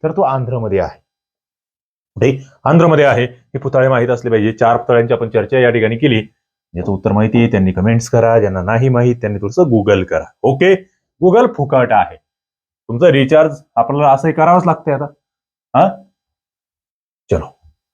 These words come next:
दोन हजार चोवीस दादासाहेब फाळके पुरस्कारामधला सर्वोत्तम दिग्दर्शकाचा पुरस्कार कोणाला भेटतोय? फक्त चित्रपट कोणता, फक्त अभिनेता कोणता, फक्त अभिनेत्री कोणती, एवढं नसतं आपल्याला, म्हणजे जे वेगवेगळे पुरस्कार भेटतात. इथे दादासाहेब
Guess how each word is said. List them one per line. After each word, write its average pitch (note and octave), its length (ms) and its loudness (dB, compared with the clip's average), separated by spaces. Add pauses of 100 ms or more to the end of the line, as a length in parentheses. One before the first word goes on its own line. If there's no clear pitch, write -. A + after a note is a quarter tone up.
(640)
दोन F3+ 200 4
हजार G#3 200 4
चोवीस F#3+ 500 0
दादासाहेब D3 600 2 (100)
फाळके A#2 540 -4
पुरस्कारामधला B2 800 -2
सर्वोत्तम B2+ 800 0
दिग्दर्शकाचा D#3 840 0
पुरस्कार C3+ 460 -6
कोणाला F2+ 280 -10
भेटतोय? - 260 -16 (1000)
फक्त F3+ 240 0 (500)
चित्रपट G#3 380 0
कोणता, A3+ 560 0 (140)
फक्त F#3+ 160 -12
अभिनेता G#3 500 2
कोणता, A3+ 400 2
फक्त A3+ 220 -4
अभिनेत्री G3+ 480 0
कोणती, A3+ 360 -4 (880)
एवढं E3 220 4
नसतं D3+ 220 0
आपल्याला, G2+ 280 0
म्हणजे B2+ 240 2
जे C#3 120 4
वेगवेगळे C3+ 240 4
पुरस्कार B2+ 380 0
भेटतात. F#2+ 260 -2 (340)
इथे A3 140 -2
दादासाहेब G#3 580 2